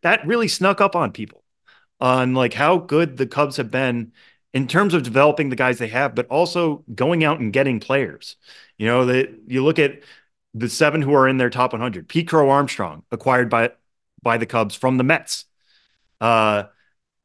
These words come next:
Cade Horton was their first round pick in two thousand twenty-two. Owen Casey, acquired from the Padres. Michael Busch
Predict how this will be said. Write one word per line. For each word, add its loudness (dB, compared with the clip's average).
Cade 2
Horton -2
was -8
their 2
first 0
round 2
pick 0
in -10
two -8
thousand -4
twenty-two. -4
Owen 2
Casey, 0
acquired -2
from -2
the 0
Padres. 0
Michael 0
Busch 2